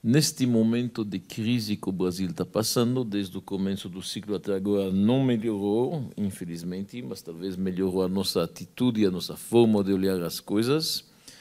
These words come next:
E em que que o homem deve investir neste momento? Então, quando se fala em ações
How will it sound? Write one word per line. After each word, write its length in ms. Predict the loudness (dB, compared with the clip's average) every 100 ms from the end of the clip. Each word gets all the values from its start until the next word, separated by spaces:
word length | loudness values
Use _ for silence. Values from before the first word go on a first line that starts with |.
| -20 -20 -20 -16 -2
E 220 | -2 -2 -6 _ _ _ _ _ _ _ _ _ _ _ _ _ _ _ -16
em 120 | -12
que 180 | -6 -6
que 140 | -2 -2
o 20 |
homem 300 | 0 -2 -2
deve 320 | -2 -2 -2
investir 580 | -4 -4 -6 -6 -6 -6
neste 320 | -6 -8 -6
momento? 560 | -6 -6 -10 -14 -18 -20 -20 -20 _ _ -20 -20 _
Então, 240 | -8 -2 -2
quando 360 | 4 4 4
se 140 | 2 0
fala 340 | 0 2 4
em 140 | 2 0
ações 1120 | -2 -2 0 0 -2 -4 -4 -4 -6 -10